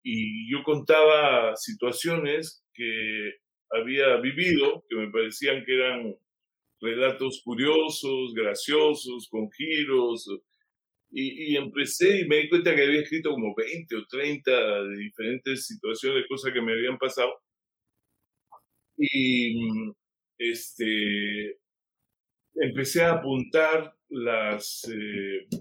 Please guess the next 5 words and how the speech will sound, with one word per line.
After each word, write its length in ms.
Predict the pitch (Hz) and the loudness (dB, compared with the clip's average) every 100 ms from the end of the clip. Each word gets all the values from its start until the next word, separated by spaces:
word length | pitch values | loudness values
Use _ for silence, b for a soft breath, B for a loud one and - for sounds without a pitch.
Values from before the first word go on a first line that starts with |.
| _ _ | _ _
situaciones 920 | - 113 110 120 - 139 143 143 120 | -18 -14 -4 -4 -2 -4 -2 -2 -4
de, 460 | 110 104 98 92 90 | -4 -2 -2 -4 -6
de 180 | 104 101 | -10 -8
películas 840 | 107 113 151 160 110 104 87 80 _ _ - | -8 -6 -6 -6 -6 -6 -6 -8 _ _ -10
que, 520 | 98 92 90 87 | -6 -6 -6 -8